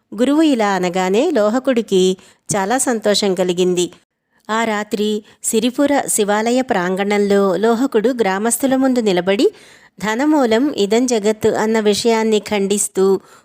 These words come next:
ఉపన్యాసం ప్రారంభించాడు. మనిషి సుఖంగా బతకటానికి డబ్బు ప్రధానం కాదని లోహకుడు ఎన్నో ఉదాహరణలిస్తూ ఒక గంట కాలంగా మాట్లాడుతూ వస్తున్నాడు.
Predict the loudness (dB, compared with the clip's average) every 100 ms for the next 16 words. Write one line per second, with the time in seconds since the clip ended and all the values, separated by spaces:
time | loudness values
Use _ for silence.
0 | _ -4 -2 0 0 0 -2 -2 0 0
1 | 0 0 0 0 0 -2 -6 _ _ _
2 | _ -4 -2 0 0 0 0 -2 0 0
3 | 0 0 -2 -4 -4 -2 0 0 0 0
4 | 0 -2 -2 0 0 0 0 0 0 0
5 | 0 0 0 0 -2 -12 -20 _ -2 0
6 | 0 0 2 2 2 2 2 2 0 0
7 | 0 0 0 0 -2 -2 0 2 2 0
8 | -2 -2 -4 -4 -2 -2 0 -2 0 0
9 | -2 -6 -18 -12 -6 -4 -4 -4 -4 -2
10 | 0 0 0 -2 0 0 -2